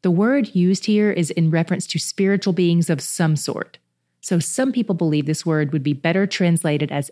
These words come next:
angels, since David is in the house of God when this happens and there would likely be angels present.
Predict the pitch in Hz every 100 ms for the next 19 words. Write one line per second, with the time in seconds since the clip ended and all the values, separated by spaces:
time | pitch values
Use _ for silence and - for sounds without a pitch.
0 | - 170 185 170 - - - _ _ _
1 | - 165 - 170 170 160 160 151 185 180
2 | 165 180 175 170 156 139 - 127 - 151
3 | 165 156 156 147 147 - 170 185 226 240
4 | 160 - 139 131 -